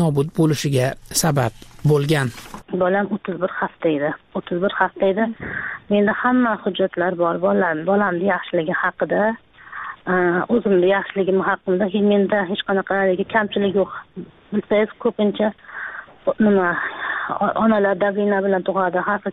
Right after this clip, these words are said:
Speaker 2: kasalliklar bilan tug'adi. Men hamma yo'g'im soppa sog'lomda endi. O'zim tug'dim. O'zim tug'dim. E,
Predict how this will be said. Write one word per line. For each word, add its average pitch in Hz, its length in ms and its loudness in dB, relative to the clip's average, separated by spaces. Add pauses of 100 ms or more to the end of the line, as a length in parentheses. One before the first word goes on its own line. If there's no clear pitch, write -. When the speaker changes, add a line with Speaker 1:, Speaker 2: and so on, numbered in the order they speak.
Speaker 2:
kasalliklar 214 520 2
bilan 214 220 0
tug'adi. 190 360 0
Men 208 140 0
hamma 233 220 2
yo'g'im 202 220 2
soppa 226 360 -2
sog'lomda 196 520 0
endi. 247 220 4 (120)
O'zim 247 300 2
tug'dim. 220 340 0 (680)
O'zim 214 300 2
tug'dim. 220 340 0 (640)
E, - 0 -